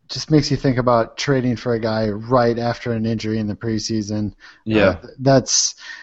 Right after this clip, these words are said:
Speaker 1: you're gonna have
Speaker 2: I've
Speaker 1: to
Speaker 2: heard
Speaker 1: suck up the roster spot for a year or the I R spot for a year, but man, it really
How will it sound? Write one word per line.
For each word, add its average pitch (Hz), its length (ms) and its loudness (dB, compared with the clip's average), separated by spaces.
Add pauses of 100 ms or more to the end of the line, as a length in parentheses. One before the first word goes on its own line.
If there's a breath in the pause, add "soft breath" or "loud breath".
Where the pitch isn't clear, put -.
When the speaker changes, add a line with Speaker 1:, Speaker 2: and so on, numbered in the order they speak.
(200 loud breath)
Speaker 1:
you're 143 280 4
gonna 151 200 6
have 139 200 4
Speaker 2:
I've 135 80 -2
Speaker 1:
to 147 80 4
Speaker 2:
heard 151 120 6
Speaker 1:
suck 147 300 2
up 147 160 0
the 131 80 2
roster 123 440 4
spot 131 360 2
for 131 160 0
a 127 60 4
year 131 340 4
or 123 200 -2
the 113 100 -2
I 117 220 -2
R 120 200 0
spot 131 380 -4
for 135 160 -6
a 135 60 0
year, 135 280 0
but 113 200 -6
man, 101 520 -8
it 98 120 -18
really 120 440 0